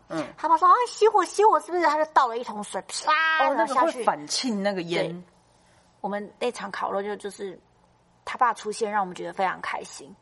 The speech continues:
Speaker 2: 他们家全部都是就是灰啊什么的，然后他们家的房间，房间是因为门关起来了，客厅全部都是烟。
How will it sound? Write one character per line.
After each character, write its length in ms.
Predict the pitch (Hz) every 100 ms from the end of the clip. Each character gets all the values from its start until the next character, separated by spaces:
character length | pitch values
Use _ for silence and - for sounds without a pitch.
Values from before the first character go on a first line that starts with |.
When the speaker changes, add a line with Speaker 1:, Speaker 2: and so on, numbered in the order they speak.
| _ -
Speaker 2:
他 100 | -
们 80 | 269
家 140 | 226 247
全 360 | - - 180
部 140 | 185 208
都 160 | 214
是 220 | 220 208 180
就 120 | 190
是 80 | 202
灰 580 | - - 202 196 196
啊 360 | 185 180 180 180
什 160 | 180 -
么 100 | 135
的， 140 | - - _ _
然 120 | 214
后 120 | 220 -
他 120 | - 220
们 120 | 202
家 120 | 156 - -
的 100 | - - _ - - - - _
房 380 | - 196 196
间， 440 | 196 214 202 190 240 _ -
房 200 | 254 247
间 100 | 294
是 160 | 302
因 80 | 294
为 80 | 294
门 200 | 226 190
关 180 | 208 208
起 160 | -
来 80 | 180
了， 100 | 190
客 200 | - 254
厅 140 | 226 226
全 220 | - 180
部 60 |
都 140 | 190 185
是 100 | 185
烟。 240 | 165 165